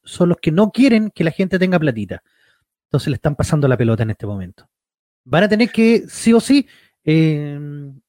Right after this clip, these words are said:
negociar la ley lo más rápido posible", porque eso es lo que quiere el gobierno, le, le puso urgencia incluso.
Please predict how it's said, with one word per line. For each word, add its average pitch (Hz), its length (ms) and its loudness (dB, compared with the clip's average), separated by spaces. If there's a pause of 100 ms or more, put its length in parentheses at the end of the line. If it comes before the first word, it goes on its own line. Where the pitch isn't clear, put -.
negociar 156 440 0
la 202 80 4
ley 170 200 2 (480)
lo 127 120 -4
más 156 120 0
rápido 151 240 4
posible", 139 340 0
porque 120 220 -6
eso 135 140 -4
es 147 160 -8
lo 151 80 0
que 135 180 -2
quiere 147 180 0
el 139 40 2
gobierno, 156 240 2
le, 120 160 0
le 120 160 -8
puso 127 140 -6
urgencia 156 320 -2
incluso. 117 300 -10